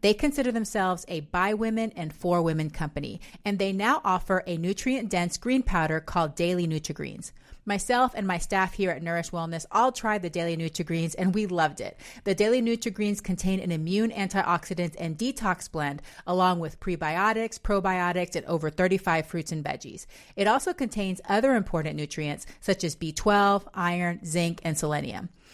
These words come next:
The Daily Greens are certified organic, and all you have to do is mix it with water, but you can also easily add to your smoothies, your oatmeal, or your baked goods. The Daily Nutri-Greens are vegan, gluten-free, and non-G M O. And another bonus is that the packaging is compostable.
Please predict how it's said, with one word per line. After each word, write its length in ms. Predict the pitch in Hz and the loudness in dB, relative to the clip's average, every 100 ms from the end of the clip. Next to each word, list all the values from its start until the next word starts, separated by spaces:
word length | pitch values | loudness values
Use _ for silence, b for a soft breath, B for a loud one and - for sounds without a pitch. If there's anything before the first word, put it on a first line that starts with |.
| B - | B -2
The 120 | 196 | 4
Daily 280 | 196 226 294 | 4 4 0
Greens 360 | 214 185 180 | 0 0 -2
are 120 | - | -6
certified 460 | - 185 208 240 247 | -4 -2 0 0 0
organic, 560 | 262 185 147 151 147 - | 0 -2 -4 -4 -6 -8
and 140 | 170 | -4
all 160 | 170 180 | 2 2
you 100 | 226 | 2
have 140 | 269 | -2
to 100 | 277 | -4
do 280 | 214 190 180 - | -2 0 0 -2
is 160 | 160 | -6
mix 260 | 160 165 - | -4 -2 0
it 80 | 233 | 2
with 160 | 233 | 2
water, 400 | 277 277 170 151 B B - | 4 6 4 2 B B -6
but 100 | 196 | -2
you 140 | 196 | -2
can 180 | 196 190 - | -4 -4 2
also 380 | 208 240 269 233 | 2 2 -2 -2
easily 380 | 202 196 185 170 | -4 -4 -6 -2
add 220 | 175 170 | -2 -2
to 80 | 170 | -4
your 120 | 139 | -4
smoothies, 540 | - 214 233 233 233 | -2 0 2 2 0
your 140 | 170 - | 0 2
oatmeal, 520 | 165 175 180 175 175 180 | 2 2 2 2 0 0
or 160 | 165 | -4
your 140 | 156 151 | -2 -2
baked 320 | 151 151 - | -4 -6 0
goods. 400 | 262 180 - - B B B B | 2 2 -4 -18 B B B B
The 120 | 202 | 2
Daily 280 | 208 220 247 | 4 4 4
Nutri-Greens 540 | 226 226 214 214 208 | 2 0 -2 0 0
are 160 | 170 156 | -2 0
vegan, 480 | 190 214 233 226 214 - | 2 2 2 2 -2 0
gluten-free, 680 | 196 202 202 - 196 190 - | 2 4 2 0 4 4 2
and 180 | 165 | 0
non-G 400 | 160 160 160 160 | 2 0 0 -2
M 100 | 156 | -2
O. 160 | 156 156 - - - | -2 -6 -12 -20 -6
And 240 | 196 175 | -4 0
another 200 | 220 311 | 2 2
bonus 440 | 185 151 151 151 - | 2 0 0 -4 -4
is 140 | 175 | -4
that 180 | 170 165 | -2 -4
the 60 | |
packaging 520 | - 202 202 151 147 147 | 0 0 0 -4 -4 -6
is 100 | - | -8
compostable. 680 | 160 139 196 214 - - | -8 0 0 0 -4 -10